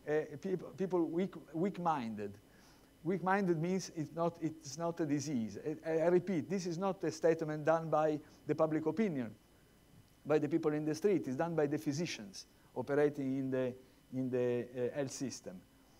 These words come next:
And, uh, people are ignoring that, uh, uh, here we are in front of a very complex situation exactly for any other disease. As you know, being exposed to salt is not provoking hypertension.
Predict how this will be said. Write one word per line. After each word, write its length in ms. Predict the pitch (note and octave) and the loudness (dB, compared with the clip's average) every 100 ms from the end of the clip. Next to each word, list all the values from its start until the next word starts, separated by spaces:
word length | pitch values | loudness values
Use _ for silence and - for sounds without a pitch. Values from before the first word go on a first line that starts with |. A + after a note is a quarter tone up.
| - - | -20 -6
And, 260 | F3 G3 F#3 | -2 2 6
uh, 180 | F#3 E3+ - - - - - - E3 | 8 8 4 -16 -20 -20 -20 -8 0
people 300 | A#3 G#3+ G3+ | 4 8 8
are 100 | G3 | 8
ignoring 720 | E3 F#3 A#3 G3+ D#3 B2+ B2+ - D#3 | 6 4 4 4 2 -2 -6 -12 0
that, 320 | F#3 F3 - | 4 4 4
uh, 240 | E3+ D#3 D3 - - - - | 4 4 0 -6 -20 -18 -6
uh, 280 | C#3+ C#3 C3+ | -2 -2 -2
here 220 | G3 A3 F3+ | 4 6 8
we 100 | F3 | 6
are 80 | |
in 100 | F3 | 4
front 280 | D3 G3 F3+ | 0 -2 0
of 100 | E3 | 2
a 40 | E3+ | 2
very 140 | E3 | 2
complex 440 | F#3 F#3+ E3 D#3 | 0 0 0 -2
situation 540 | - G3+ F#3+ F3+ D#3+ D3 | -4 2 4 4 2 -6
exactly 420 | C3+ E3+ F3 D3+ | -4 -2 -2 -4
for 180 | D3+ D#3 | -2 -2
any 220 | D#3+ D#3+ | 0 -2
other 220 | D#3 D3+ | 0 0
disease. 560 | C#3+ C#3+ E3+ F3+ A#2+ C3 | 0 0 0 -2 -2 -4
As 160 | E3+ D#3 | -4 -4
you 80 | F3 | -4
know, 300 | F#3+ F#3 - - - C#3+ | -2 -4 -6 -20 -14 -2
being 220 | G#3+ G#3 | 2 2
exposed 560 | F3+ - G3 F#3+ E3 - | 0 0 2 4 2 -2
to 100 | E3 | 4
salt 340 | G#3+ G#3 F#3 | 8 8 6
is 120 | D3 | -2
not 180 | E3 D#3+ | -2 0
provoking 380 | D#3+ E3+ D#3+ D3 | 2 2 0 0
hypertension. 720 | C#3+ D3 C#3 G#3 D#3+ G#2+ | -2 -2 -2 -2 -4 -6